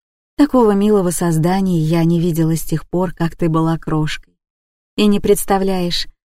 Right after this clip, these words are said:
как пёс развлекал ожидающих приёма детей. Было ужасно жаль их отпускать.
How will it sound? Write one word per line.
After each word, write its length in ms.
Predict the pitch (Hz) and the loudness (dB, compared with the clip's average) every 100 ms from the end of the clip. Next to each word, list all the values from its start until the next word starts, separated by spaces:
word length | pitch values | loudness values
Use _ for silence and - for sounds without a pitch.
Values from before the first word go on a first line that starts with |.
| _ - | _ 0
как 280 | 240 208 | 0 0
пёс 320 | - 240 262 214 | 0 0 2 0
развлекал 680 | 196 180 196 - 226 240 196 | 0 2 0 0 -2 -2 -2
ожидающих 880 | - 175 170 180 185 185 - 170 | -2 0 0 0 0 -2 -2 -2
приёма 480 | - 165 160 175 175 | 0 2 2 0 0
детей. 580 | 156 165 - 170 165 165 _ _ _ _ _ _ _ | -2 -2 -4 -6 -6 -8 _ _ _ _ _ _ _
Было 220 | 349 277 | 4 6
ужасно 480 | 247 226 240 - 214 | 4 2 0 0 -2
жаль 300 | 202 254 233 | 0 0 0
их 140 | 165 | -2
отпускать. 600 | - - 180 - 185 180 | -6 -6 -8 -6 -6 -8